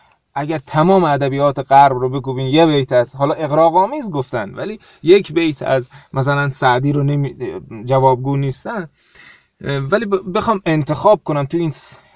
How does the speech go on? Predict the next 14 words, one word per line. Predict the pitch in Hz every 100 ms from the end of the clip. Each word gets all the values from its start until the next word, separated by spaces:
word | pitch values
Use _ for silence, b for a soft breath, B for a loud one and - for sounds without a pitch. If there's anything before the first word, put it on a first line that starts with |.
| _
هزار | 135 123 135 131
سال | - 147 156 135
شاعری | - 120 120 131 127
فارسی | 117 117 110 - 180 120 - _ _ -
بعد | 117
از | 117 107
دو | 107
قرن | 107 104 107
سکوت | - 104 127 117
ما، | 104 101 b b b b b b b _ -
اه، | 117 123 123
من | 127 139 175
فکر | - 185 -
می‌کنم | 147 135 147 156